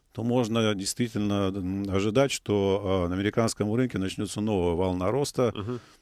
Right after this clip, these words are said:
Speaker 1: Ну, я не берусь сказать, что это произойдёт в июле, может быть, даже не в августе, потому что пора отпусков.
Speaker 2: Мгм.
Speaker 1: Может быть, ближе к концу лета, начиная с сентября, такое вполне возможно. Если же подтверждения вот этого не будет, то, наверно, м, я думаю, что там возможно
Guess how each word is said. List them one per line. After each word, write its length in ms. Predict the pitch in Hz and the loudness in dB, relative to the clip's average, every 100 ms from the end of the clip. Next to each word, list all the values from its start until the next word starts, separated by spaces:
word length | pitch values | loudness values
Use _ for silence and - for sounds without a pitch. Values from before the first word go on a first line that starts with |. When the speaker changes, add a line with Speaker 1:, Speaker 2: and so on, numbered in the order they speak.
| _ | _
Speaker 1:
Ну, 160 | - 160 | -4 2
я 200 | 131 143 | 4 4
не 120 | 131 | 4
берусь 280 | 127 143 131 | 2 2 2
сказать, 340 | - 120 123 | 2 4 4
что 120 | 107 110 | 2 -2
это 140 | 98 | 0
произойдёт 520 | 110 107 104 104 98 | 2 4 4 2 2
в 80 | 92 | 2
июле, 520 | 110 127 160 143 123 | 2 4 2 2 2
может 260 | 104 107 95 | 0 -2 -4
быть, 140 | 90 | -2
даже 260 | 87 101 92 | 2 2 2
не 120 | 95 | 2
в 80 | 110 | 2
августе, 360 | 147 131 123 - | 2 2 0 -4
потому 200 | - 104 | -6 -6
что 100 | - | 0
пора 200 | 107 104 | 2 2
отпусков. 580 | - - - 98 92 - | 0 -10 -2 -2 -2 -8
Speaker 2:
Мгм. 260 | - 101 110 | -16 -16 -12
Speaker 1:
Может 200 | - 160 131 | -2 0 2
быть, 100 | 107 | 2
ближе 240 | 135 123 | 4 2
к 60 | 101 | 4
концу 320 | 113 104 104 | 2 2 2
лета, 640 | 110 120 - 98 92 90 85 | 2 2 2 2 4 2 0
начиная 420 | 80 - 98 92 | -4 -4 0 0
с 60 | |
сентября, 420 | - 90 98 90 85 | 0 -4 -2 0 0
такое 280 | 85 - 104 | -2 -4 -4
вполне 340 | - 87 90 | -2 -4 -2
возможно. 500 | 87 85 82 76 78 | -2 -2 -4 -6 -4
Если 380 | 98 139 - 123 | 0 0 2 0
же 360 | 113 123 117 - - - _ | 2 2 2 -2 -14 -20 _
подтверждения 580 | - 95 113 110 120 113 | -8 -2 0 2 2 2
вот 140 | 107 117 | 2 2
этого 280 | 104 101 101 | 2 2 2
не 100 | 113 | 0
будет, 420 | 131 175 165 143 - | 0 0 -2 -2 -4
то, 260 | 127 127 | -2 0
наверно, 600 | 139 117 110 113 120 117 | 0 2 2 2 0 -2
м, 800 | 104 104 92 92 90 87 90 85 82 | -2 -6 -8 -8 -8 -10 -12 -12 -4
я 140 | 104 | -2
думаю, 300 | 104 104 104 | 0 0 -2
что 180 | - 92 | -4 -6
там 220 | - 110 | 0 0
возможно 680 | 104 98 95 92 92 95 92 | 2 0 0 -2 -2 -2 -4